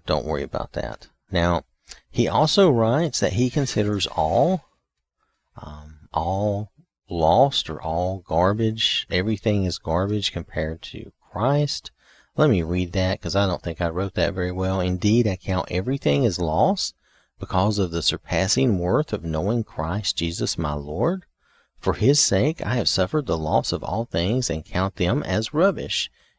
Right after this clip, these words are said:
in order that I may gain Christ." So all he's com-, saying is that everything in his life, or everything that he has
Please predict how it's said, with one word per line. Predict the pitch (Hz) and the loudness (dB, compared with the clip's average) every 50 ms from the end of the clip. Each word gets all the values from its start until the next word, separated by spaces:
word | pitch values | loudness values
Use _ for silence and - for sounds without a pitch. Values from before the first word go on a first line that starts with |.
| _ - | _ -2
in | 131 131 127 | 0 0 2
order | 147 160 175 143 107 104 120 127 127 135 | 4 4 4 4 4 2 0 -2 -4 -4
that | - 131 123 | -2 0 2
I | 110 101 110 | 2 2 2
may | 104 95 85 80 | 2 0 0 -2
gain | 71 71 69 69 78 87 95 - _ | -2 -4 -6 -6 -6 -8 -8 -10 _
Christ." | - 175 175 139 76 65 - - | -4 -2 -2 -2 -4 -6 -8 -6
So | - - - 92 98 92 | -6 -4 -2 -2 0 0
all | 80 90 110 110 | 0 0 2 2
he's | 113 107 - | 0 0 -2
com-, | - - 87 78 - | -4 -6 -8 -8 -8
saying | - - - 139 139 120 90 90 | -6 -2 0 2 2 2 0 -2
is | 92 87 | -4 -4
that | - 80 82 - - _ _ _ _ _ _ _ _ _ _ _ _ _ - - | -2 -2 -2 -4 -6 _ _ _ _ _ _ _ _ _ _ _ _ _ -10 -4
everything | - 117 147 147 175 165 139 - - 120 104 95 92 90 90 92 104 98 - _ _ _ _ _ - | 0 0 2 2 2 2 0 0 0 0 2 2 2 0 0 0 -2 -4 -6 _ _ _ _ _ -4
in | 101 98 95 | -2 0 0
his | 101 98 87 | 0 0 0
life, | 87 82 82 87 104 117 123 - 90 | 0 0 2 2 2 0 -2 -4 -6
or | 73 - | -8 -6
everything | - 82 92 104 104 98 101 - - 87 82 82 82 87 104 120 110 _ _ _ _ _ _ _ _ - | -6 -6 -4 -4 -6 -8 -8 -6 -6 -4 -2 -2 -2 -2 -4 -4 -6 _ _ _ _ _ _ _ _ -6
that | - - - | -6 -6 -6
he | - - 98 87 78 | -6 -6 -4 -4 -2
has | 80 78 76 76 71 - - - | -2 -2 -4 -4 -6 -6 -8 -10